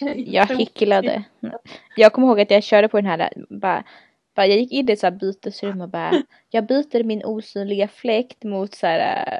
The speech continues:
Speaker 2: äh, massa möbler." Och det var vissa som gick på det, för den hette osynlig fläkt, men det var ju inte osynlig. Och de bara, "Vart är den då?" Jag bara, "Men den är ju osynlig."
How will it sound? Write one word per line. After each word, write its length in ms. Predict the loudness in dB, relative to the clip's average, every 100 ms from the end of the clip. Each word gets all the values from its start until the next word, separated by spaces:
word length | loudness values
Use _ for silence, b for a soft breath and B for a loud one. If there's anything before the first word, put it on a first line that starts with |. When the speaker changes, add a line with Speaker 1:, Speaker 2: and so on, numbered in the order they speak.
| -10
Speaker 2:
äh, 60 | -8
massa 280 | -6 -4
möbler." 640 | -2 0 -2 -4 -4 -4 -4
Och 140 | -6 -2
det 100 | 2
var 120 | 2
vissa 220 | 2 0
som 180 | 0 -2
gick 200 | -4 -2
på 220 | 2 2
det, 320 | 2 0 -2 -2
för 60 |
den 120 | -2 0
hette 340 | -2 -4 -6
osynlig 480 | -6 -6 -8 -10 -10
fläkt, 280 | -10 -12 _
men 180 | -12 -10
det 60 | -6
var 200 | -4 -2
ju 80 |
inte 180 | -4 -8
osynlig. 760 | -10 -10 -8 -8 -6 -10 -12 _ -6
Och 80 | -2
de 120 | 0
bara, 60 |
"Vart 200 | -2 -2
är 100 | -2
den 100 | 0
då?" 60 | 2
Jag 140 | 0
bara, 60 | 0
"Men 80 | -4
den 160 | -2 0
är 40 |
ju 80 | -2
osynlig." 840 | -4 -6 -6 -6 -6 -10 -12 -16